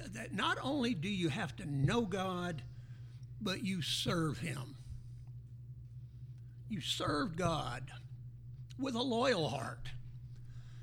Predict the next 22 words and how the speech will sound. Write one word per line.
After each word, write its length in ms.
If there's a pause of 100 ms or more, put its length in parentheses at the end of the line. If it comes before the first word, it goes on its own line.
(160)
You 120
know, 220
over 280
in 100
Luke 200
chapter 360
ten, 540 (800)
verse 220
twenty-seven, 680
Jesus 320
said, 120
"You 120
shall 180
love 460
the 100
Lord 320
your 80
God 460
with 180 (100)
all 320
your 220
heart, 540